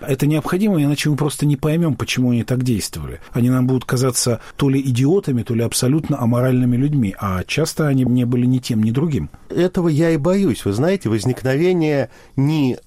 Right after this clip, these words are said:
Speaker 2: новой исторической науки, скорее, и не развития истории, а просто того, что все сведется к созданию каких-то современных мифов, которые заместят просто мифы старые. То есть мы, возможно, можем прийти,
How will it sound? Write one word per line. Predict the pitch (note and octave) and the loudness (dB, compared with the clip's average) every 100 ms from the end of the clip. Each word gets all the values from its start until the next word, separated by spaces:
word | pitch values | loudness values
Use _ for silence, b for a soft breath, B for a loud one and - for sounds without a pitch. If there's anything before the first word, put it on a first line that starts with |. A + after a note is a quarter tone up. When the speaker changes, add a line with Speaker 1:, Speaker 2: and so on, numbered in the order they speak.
| - | -6
Speaker 2:
новой | A#2 C3 G#3+ B3 D3+ | 0 2 2 2 0
исторической | A2+ - B2 A#2+ - - - | -2 -2 -2 -2 -4 -8 -4
науки, | G2 A#2 B2 F#2 F2+ | 0 2 0 -2 -4
скорее, | - G2+ G2+ F#2 | -4 0 2 2
и | F#2 | 2
не | A2+ | 2
развития | A2+ B2 A#2+ G3+ A#3 - A#2 | 2 0 0 0 0 0 -2
истории, | A2+ - A#2+ F2+ E2+ | -2 -2 0 0 0
а | F#2 | -2
просто | G3+ A#3+ - | -2 -2 -6
того, | - D#3+ A3+ | -2 0 0
что | A#3+ - C3 - - | -2 -4 -4 -4 -8
все | - G3+ A#3 | -4 -2 -2
сведется | - B2 G#2+ D#3+ A3+ - C#3+ | -2 -2 0 0 -2 -4 -6
к | |
созданию | - A#2+ G#2 D#3 G#3 F3 E3 - - - | -2 -4 -2 0 2 2 0 -4 -16 -6
каких-то | C3+ D3 - G#2 | -4 -2 -4 -2
современных | - A2+ B2 G#2 F2+ F2 - | 0 0 2 0 0 0 0
мифов, | A3 C#4 A#3 - | 2 2 0 -4
которые | B2+ B2 A3+ F#3+ | -4 0 0 0
заместят | B2+ C3 C3 - - G#3 - | 0 0 0 -2 -2 -2 -2
просто | - D#3+ F#3 - | -4 -2 -2 0
мифы | A#2+ D#3+ - C#3 | 0 0 -2 -6
старые. | - G2+ D#2+ C#2 | -2 -4 -2 -6
То | - | -2
есть | A#2+ - - B | -2 -2 -10 B
мы, | A#2+ C3 G#3 B3+ | 0 2 2 0
возможно, | A#2 B2+ A#2+ A#2+ G2 D#2 E2 | 0 -2 0 0 0 0 -2
можем | G2 C3+ C3+ | 0 0 -2
прийти, | B2+ C#3 - G#3+ A#3 | -2 -4 0 0 0